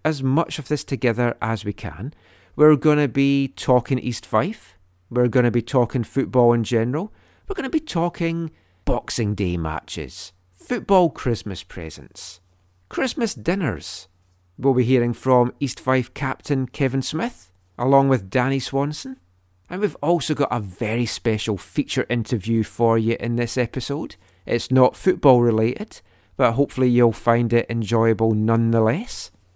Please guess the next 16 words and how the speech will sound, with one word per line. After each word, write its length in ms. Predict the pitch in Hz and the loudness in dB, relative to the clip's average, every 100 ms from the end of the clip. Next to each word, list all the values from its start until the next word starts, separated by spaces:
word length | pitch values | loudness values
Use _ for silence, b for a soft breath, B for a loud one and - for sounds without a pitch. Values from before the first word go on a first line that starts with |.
| _ _ | _ _
And 100 | 160 | -6
we're 60 | 185 | -2
also 180 | 226 208 | -2 -2
gonna 140 | 175 | 0
be 100 | 143 | 0
playing 460 | 131 - 127 123 123 | 0 -2 0 0 0
you 160 | 120 - | -2 -4
a 80 | |
selection 880 | - - 95 85 101 - - 107 104 - | -8 -4 -4 -2 -4 -4 -4 -2 -4 -4
of 300 | 104 95 - | -2 -2 -4
Christmas 420 | - - - - | -16 -14 -12 -12
songs. 560 | - - 57 57 67 - b b | -12 -12 -16 -16 -18 -18 b b
Some 220 | - 117 101 | -6 -2 -2
of 140 | - | -2
our 80 | 87 | -6
favourites, 760 | - - 135 147 220 - - | -2 2 2 2 -4 -6 -14